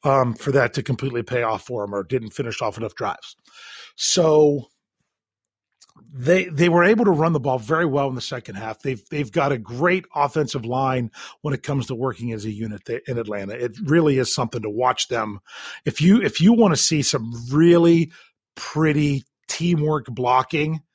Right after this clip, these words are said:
watch the Atlanta Falcons offensive line. It really is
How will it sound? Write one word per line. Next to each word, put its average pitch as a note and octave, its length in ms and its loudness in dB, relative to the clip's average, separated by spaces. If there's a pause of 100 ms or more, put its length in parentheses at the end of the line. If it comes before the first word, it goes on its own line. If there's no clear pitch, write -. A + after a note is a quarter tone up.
(580)
watch D3+ 360 4
the E3+ 100 2
Atlanta B2 280 0
Falcons A2 420 -8
offensive G2+ 460 -12
line. F#2+ 320 -12
It D3 160 -8
really B2+ 560 0
is A2 640 -2